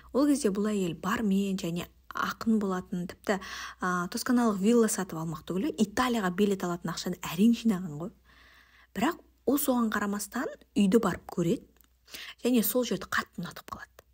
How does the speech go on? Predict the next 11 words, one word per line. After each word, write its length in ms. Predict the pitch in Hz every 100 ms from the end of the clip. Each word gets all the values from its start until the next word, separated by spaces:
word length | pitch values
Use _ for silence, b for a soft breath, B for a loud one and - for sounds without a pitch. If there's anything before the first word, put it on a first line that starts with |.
| _ _ _ - B -
Бұл 140 | 226 -
өзінің 400 | 233 240 240 240 -
үйі 340 | 220 214 240 233 196 196
екенін 440 | 196 202 226 330
жүрегі 380 | 196 202 208 -
бірден 360 | - 165 - 190
сезеді. 300 | - - - _ - B B -
Ол 100 | 214
сондай-ақ 480 | 262 240 240 -
шотында 460 | - - 247 233 202
көк 380 | - 277 277 -